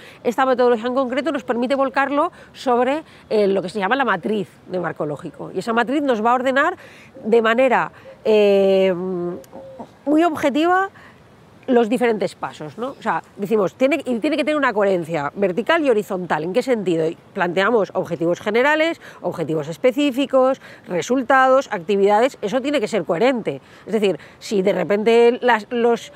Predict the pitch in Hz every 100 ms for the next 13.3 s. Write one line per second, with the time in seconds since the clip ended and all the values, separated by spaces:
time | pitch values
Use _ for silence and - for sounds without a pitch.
0 | - - 233 247 196 269 269 190 160 208
1 | 202 233 226 233 240 226 247 277 214 190
2 | 180 175 - 170 214 233 254 240 240 269
3 | 370 - - - - - - - 233 269
4 | 247 208 202 180 185 180 180 180 185 202
5 | 185 190 190 226 226 240 294 254 180 175
6 | - 202 302 - - - - 302 294 294
7 | 302 311 311 339 302 311 285 262 339 277
8 | 196 185 233 160 160 247 - 202 190 214
9 | 247 277 294 277 262 165 - - 196 190
10 | 160 - - 185 180 208 202 240 247 226
11 | 320 214 226 226 294 254 320 349 403 -
12 | - - 254 247 214 196 226 240 339 349
13 | 185 180 143